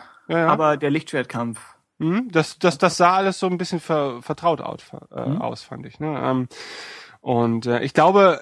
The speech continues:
Speaker 1: ähm, es war so, dass man damals an das Entwicklerteam rangetreten ist und man vorgeschlagen hat, man sollte doch so eine Art Buddy-Geschichte zwischen, ähm,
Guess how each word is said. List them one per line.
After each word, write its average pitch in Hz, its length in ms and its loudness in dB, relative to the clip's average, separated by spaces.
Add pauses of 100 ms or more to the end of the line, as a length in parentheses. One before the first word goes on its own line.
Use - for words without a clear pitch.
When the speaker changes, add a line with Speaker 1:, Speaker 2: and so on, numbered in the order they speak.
Speaker 1:
ähm, 139 580 2
es - 200 -10
war 143 200 4
so, 131 360 2
dass 131 540 0
man 131 260 0
damals 131 380 -2
an 127 380 -6 (440)
das 135 200 -8
Entwicklerteam 151 640 0
rangetreten 151 760 0
ist - 300 -2
und 135 260 0
man 127 160 2
vorgeschlagen 139 760 2
hat, 135 240 2
man 123 140 0
sollte 127 280 0
doch 123 120 -2
so - 140 -4
eine 120 260 0
Art 120 300 -4
Buddy-Geschichte 135 2000 0
zwischen, 127 720 2
ähm, 117 440 -4